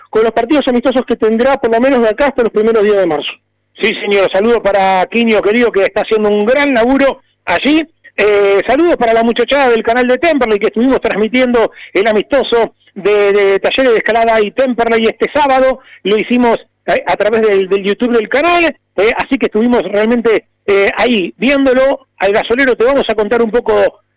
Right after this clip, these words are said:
Speaker 2: de eso, ¿no? También un poco de, de análisis de lo que se vio en el amistoso, en los dos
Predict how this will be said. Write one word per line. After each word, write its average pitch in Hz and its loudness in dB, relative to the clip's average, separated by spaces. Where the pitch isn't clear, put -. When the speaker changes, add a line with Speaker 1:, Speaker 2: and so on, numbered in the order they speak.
Speaker 2:
de 208 0
eso, 170 -2
¿no? 214 0
También 226 0
un 214 -2
poco 214 0
de, 196 0
de 175 -6
análisis 240 0
de 196 -2
lo 202 -2
que 208 -2
se 196 0
vio 226 0
en 226 0
el 202 2
amistoso, 240 -2
en 196 0
los 175 -2
dos 294 2